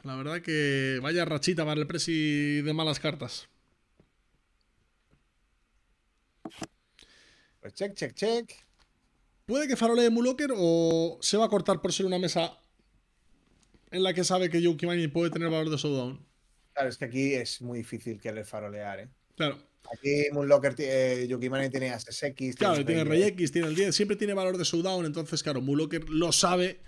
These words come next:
Speaker 1: y no faroleó con el nueve siete porque sabía que le estaba esperando el finlandés.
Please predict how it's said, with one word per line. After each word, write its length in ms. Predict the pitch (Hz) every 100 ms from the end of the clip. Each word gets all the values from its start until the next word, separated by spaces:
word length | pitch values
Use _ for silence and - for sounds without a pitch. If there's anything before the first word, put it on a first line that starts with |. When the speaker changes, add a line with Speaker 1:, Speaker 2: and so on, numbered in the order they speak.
| - - - - -
Speaker 1:
y 160 | 123
no 160 | 135 214
faroleó 600 | 156 170 170 170 175 190
con 160 | 180 175
el 100 | 175
nueve 220 | 202 180
siete 340 | - 185 165 156
porque 380 | 151 151 147 143
sabía 720 | - 180 175 196 185 180 - - - - - - - - - -
que 100 | 110
le 100 | 117
estaba 340 | 113 175 196
esperando 380 | 190 - 180 196
el 60 | 175
finlandés. 760 | 196 196 190 202 180 - -